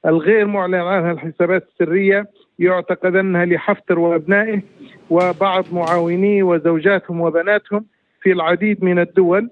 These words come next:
آه، وبالتالي، آه، الجميع الآن يراقب، آه، العصابة، هذه العصابة الإجرامية التي تشن حرب على العاصمة طرابلس، والتي تمول ها-، تمول هذه الحرب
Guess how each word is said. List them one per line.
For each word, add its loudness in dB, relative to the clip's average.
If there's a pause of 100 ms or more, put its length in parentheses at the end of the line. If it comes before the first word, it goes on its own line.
(520)
آه، 2
وبالتالي، 0
آه، 0
الجميع 0
الآن 0
يراقب، 0 (180)
آه، 0
العصابة، 0
هذه 0
العصابة -2
الإجرامية 0 (340)
التي 2
تشن -2
حرب 0 (440)
على 2
العاصمة -2
طرابلس، 0 (380)
والتي 0
تمول 0 (100)
ها-، 0 (120)
تمول 0
هذه 2
الحرب 0